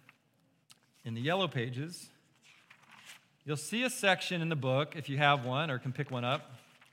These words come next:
where the pages are organized like this, and it's got in alphabetical order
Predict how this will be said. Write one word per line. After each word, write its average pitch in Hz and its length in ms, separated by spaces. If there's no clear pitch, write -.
where 151 120
the 151 60
pages 170 340
are 160 60
organized 151 400
like 123 180
this, 147 480
and 151 240
it's 151 160
got 151 240
in 147 80
alphabetical 156 480
order 135 320